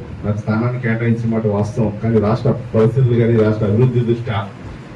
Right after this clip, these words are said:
మీరు ఏ నిర్ణయం తీసుకుంటే ఆ నిర్ణయం కట్టుబడతానంటే" ఆయన చాలా హ్యాపీగా ఫీల్ అయ్యారు. అదే హ్యాపీనెస్ తోటి ఈరోజు ఆంధ్రప్రదేశ్ రాష్ట్రంలో అత్యధిక ప్రతిష్టాత్మకమైనటువంటి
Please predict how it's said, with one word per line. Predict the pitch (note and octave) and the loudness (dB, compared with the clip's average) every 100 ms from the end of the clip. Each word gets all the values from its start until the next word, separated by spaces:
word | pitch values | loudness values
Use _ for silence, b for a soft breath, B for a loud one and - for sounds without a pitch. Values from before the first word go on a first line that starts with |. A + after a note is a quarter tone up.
| B2+ | 0
మీరు | B2 | 2
ఏ | C3+ | 4
నిర్ణయం | D3 C#3 C#3 | 2 2 0
తీసుకుంటే | B2+ - C3+ B2 | 0 0 0 0
ఆ | A#2+ | 2
నిర్ణయం | A2+ A#2 B2 | 2 2 0
కట్టుబడతానంటే" | - A2+ - A#2 A#2 A2 G#2+ A2+ A2+ G#2+ A2+ - - - - - - A#2+ | -2 -4 -2 -4 -2 -2 0 2 4 2 -2 -10 -20 -20 -20 -20 -12 -2
ఆయన | C3 C3 | 0 0
చాలా | B2+ | 2
హ్యాపీగా | B2+ B2+ C#3+ D3 C3+ | 2 0 -2 -2 0
ఫీల్ | C3+ | 2
అయ్యారు. | C3+ C3+ | 4 4
అదే | B2 D3 | 4 2
హ్యాపీనెస్ | D3 C3+ C3+ C#3 C3 - | 4 2 2 2 2 2
తోటి | C#3+ C#3 | 0 2
ఈరోజు | B2 C#3 D#3+ D#3+ C#3+ - - - - - G2 | 2 4 4 0 -2 -6 -18 -20 -20 -14 -6
ఆంధ్రప్రదేశ్ | C3 D3+ D#3 C#3+ C#3 C#3+ C3+ A#2+ | -4 0 0 4 6 6 6 0
రాష్ట్రంలో | B2+ C3 C#3+ C3+ | -2 0 0 2
అత్యధిక | G#2+ - A#2+ D3+ D3+ C3 | 0 -2 2 2 2 2
ప్రతిష్టాత్మకమైనటువంటి | A#2+ C#3 - C3+ C3 C3+ C3 B2+ B2 | 0 0 -2 -2 0 2 4 4 2